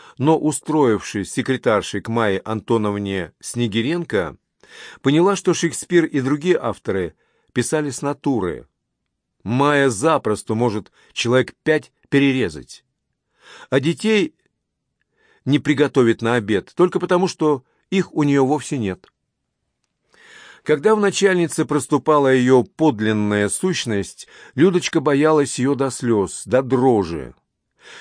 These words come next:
Сегодня едва сдержалась в кабинете, но в туалете поплакала немножко. А в обед решила пройтись, чтобы исчезли с лица следы слёз,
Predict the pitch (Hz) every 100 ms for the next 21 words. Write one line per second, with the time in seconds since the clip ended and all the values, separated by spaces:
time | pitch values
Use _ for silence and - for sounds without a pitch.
0 | - - 131 139 123 113 113 123 120 -
1 | 92 123 101 127 127 113 - 117 127 151
2 | 127 110 104 101 117 117 127 131 110 113
3 | 139 131 - 98 95 98 95 - 85 78
4 | _ _ _ _ - - - - - 139
5 | 170 226 196 180 - 185 175 170 143 131
6 | 120 - 127 127 117 156 151 135 - 123
7 | - 139 123 127 107 123 - 110 107 98
8 | -